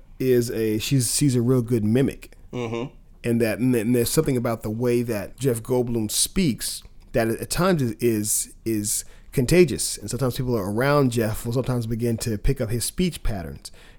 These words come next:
Speaker 1: And her and Jeff were so tight that at times they'd be delivering lines and she'd deliver it like Jeff. And David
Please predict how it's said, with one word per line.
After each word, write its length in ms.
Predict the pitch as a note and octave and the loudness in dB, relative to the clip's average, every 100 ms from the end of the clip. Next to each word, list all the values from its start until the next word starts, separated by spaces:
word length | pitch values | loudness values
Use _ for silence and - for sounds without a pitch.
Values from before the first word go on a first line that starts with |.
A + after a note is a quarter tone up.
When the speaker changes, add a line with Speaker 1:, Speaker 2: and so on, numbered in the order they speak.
| - | -12
Speaker 1:
And 380 | A#2+ A2+ G#2+ G#2+ - | -6 -4 -4 -6 -12
her 280 | - D#3 D3 | -2 4 4
and 160 | G2 A#2+ | 4 0
Jeff 260 | B2+ A2+ | 0 0
were 100 | A2+ | -2
so 280 | G#2+ - G#2 | -6 -4 -4
tight 560 | G2 - D#3 B2+ G2 - B2 | -6 -2 0 0 -2 -8 -10
that 360 | A#2 A2 G2 F2 - - - - - - | -6 -4 -4 -8 -14 -20 -20 -20 -20 -14
at 140 | G#2 | -8
times 300 | - C3+ B2+ | -2 0 0
they'd 120 | A#2+ A2+ | 0 -2
be 80 | |
delivering 560 | A2 A2+ A2+ G#2 G2 G2+ | -2 -2 -4 -4 -4 -4
lines 420 | A#2+ C#3 C3 B2 | 0 0 2 0
and 160 | G#2+ G2 | -2 -4
she'd 440 | - C3+ B2 A#2 | 0 2 2 0
deliver 420 | A2+ A#2 A#2+ G#2+ | -2 0 -2 0
it 180 | G#2+ F#2+ | -2 -4
like 220 | G2 F#2 D#2 F#2 - - | -8 -10 -12 -16 -20 -6
Jeff. 500 | D#3 D#3 D#2+ - - - | 0 0 -2 -12 -20 -12
And 160 | - A2 | -6 -2
David 220 | A#2+ A#2 | 2 0